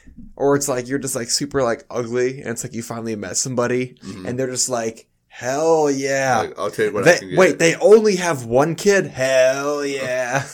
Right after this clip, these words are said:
Speaker 2: <laughs> Marry her. <laughs>
Speaker 1: Only one?
Speaker 2: Like, "Oh, I love her. Where's the ring?"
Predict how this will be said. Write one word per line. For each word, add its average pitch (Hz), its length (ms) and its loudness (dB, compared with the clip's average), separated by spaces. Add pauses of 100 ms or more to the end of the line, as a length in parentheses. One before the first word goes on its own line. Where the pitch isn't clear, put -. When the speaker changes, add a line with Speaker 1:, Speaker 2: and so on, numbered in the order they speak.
Speaker 2:
<laughs> - 160 -20
Marry 101 340 -2
her. 147 800 -2
<laughs> - 40 -20
Speaker 1:
Only 196 520 4
one? 185 640 2 (540)
Speaker 2:
Like, - 140 -6
"Oh, 107 120 -2
I 95 120 -2
love 87 240 -6
her. 80 220 -8 (100)
Where's 95 180 -8
the 95 80 -6
ring?" 80 320 -10